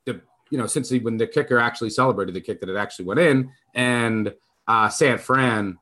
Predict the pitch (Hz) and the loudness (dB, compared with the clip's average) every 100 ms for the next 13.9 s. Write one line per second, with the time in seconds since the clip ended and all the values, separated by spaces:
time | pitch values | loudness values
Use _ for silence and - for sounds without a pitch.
0 | _ 131 120 113 92 104 - 98 104 98 | _ -4 0 0 0 -2 -2 -2 -2 0
1 | 110 101 90 90 104 98 95 85 85 92 | -2 -2 -6 -6 -4 -2 -2 -2 -4 -4
2 | 82 117 104 98 95 90 87 _ - 95 | -4 -2 0 0 -2 -4 -6 _ -4 0
3 | 101 104 - 120 117 113 110 101 101 - | 0 0 0 2 2 2 0 0 -2 -2
4 | 110 98 101 95 - - 139 120 113 113 | 0 2 2 0 -4 -4 0 4 4 4
5 | 104 104 104 117 113 104 - 101 92 85 | 2 -2 0 0 0 -4 0 2 2 -2
6 | 82 - 98 117 147 127 - 147 143 113 | -10 -8 -2 0 2 0 0 -2 -2 -6
7 | 101 127 120 - 107 113 117 - _ 120 | -2 0 0 0 0 0 -2 -8 _ 0
8 | 123 110 110 107 101 85 - 104 101 - | 2 4 4 4 0 -4 -2 -2 -2 -6
9 | 90 92 - 80 - - 120 - 82 65 | -6 -6 -6 -10 -12 -8 -6 -6 -10 -14
10 | _ - 95 - - 120 110 87 85 92 | _ -8 -6 -4 -2 -2 -2 -8 -8 -2
11 | 110 110 107 104 101 87 104 113 107 98 | 0 2 2 0 -4 -6 0 2 2 0
12 | - 87 90 98 117 123 - - 110 101 | -2 -4 -2 -2 -4 -8 -20 -8 -4 -2
13 | 139 131 113 101 104 98 85 - - | 0 0 2 2 0 0 -4 -8 -10